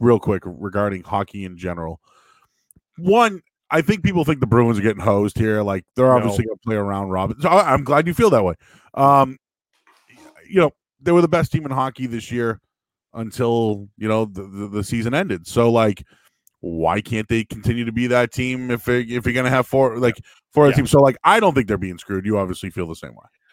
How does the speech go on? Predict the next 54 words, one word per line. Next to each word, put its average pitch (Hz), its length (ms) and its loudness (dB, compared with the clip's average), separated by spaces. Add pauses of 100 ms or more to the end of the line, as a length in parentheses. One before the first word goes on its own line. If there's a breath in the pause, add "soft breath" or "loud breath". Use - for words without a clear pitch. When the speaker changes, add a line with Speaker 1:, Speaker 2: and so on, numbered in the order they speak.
(140)
Speaker 2:
Well, 147 160 2
I 139 180 -2
think 170 280 -8
they 139 160 -2
are 135 160 0
being 135 220 -6
hosed, 131 320 -8
but 113 100 -6
not 110 360 -10
for 131 100 -14
the 117 80 -10
reason 101 640 -14 (520)
you're, 113 240 -14
most 120 320 -6
people 104 240 -14
are 85 160 -16
thinking, 92 340 -18
"Oh, 165 160 -4
they're 147 180 -6
the 139 60 -10
best 151 220 -8
team 151 120 -8
in 139 60 -6
hockey. 143 300 -12
Why 117 160 -8
can't 135 220 -10
they 131 80 -12
just 127 200 -16
be 127 120 -10
the 117 100 -10
number 127 260 -4
one 120 200 -6
team?" 110 260 -14
Well, 175 280 -8 (880)
if, 147 160 -18
again, 147 460 -12
if 127 100 -16
you're 170 80 -8
the 156 80 -8
best 175 220 -6
team, 175 280 -8
go 160 180 0
be 147 160 -8
the 127 120 -6
best 123 280 -8
team. 110 240 -10
But 101 120 -14
if 92 80 -20
you're 120 80 -14
gonna 143 180 -6
allow 131 320 -4
for 135 200 -12
some 113 180 -16
jostling 123 540 -10